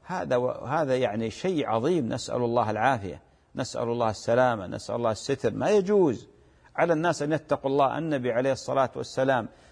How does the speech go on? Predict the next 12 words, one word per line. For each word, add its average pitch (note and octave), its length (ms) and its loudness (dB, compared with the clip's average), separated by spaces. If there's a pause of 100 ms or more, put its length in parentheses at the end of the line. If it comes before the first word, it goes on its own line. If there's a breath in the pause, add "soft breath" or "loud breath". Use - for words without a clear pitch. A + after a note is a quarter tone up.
(100)
يقول: C3+ 260 -2
"وإن C3+ 300 0
الرجل C3 320 2
ليتكلم C3 800 0
بالكلمة C3 800 0
من B2+ 200 -2
سخط C#3 460 -2
الله B2 360 2
ما D3+ 300 0
يتبين E3+ 640 2
ما C3+ 220 2
فيها G2+ 340 -4